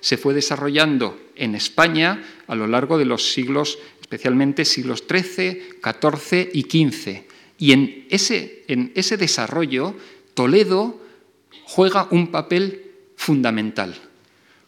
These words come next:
Cuando el cardenal Al-, Albornoz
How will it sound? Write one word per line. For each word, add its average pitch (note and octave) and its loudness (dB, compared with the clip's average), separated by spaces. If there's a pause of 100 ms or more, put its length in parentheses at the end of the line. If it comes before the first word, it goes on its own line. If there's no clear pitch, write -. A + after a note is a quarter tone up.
(140)
Cuando C3+ 0
el C3+ 0
cardenal C#3+ 0
Al-, D#3+ 0
Albornoz C#3+ 2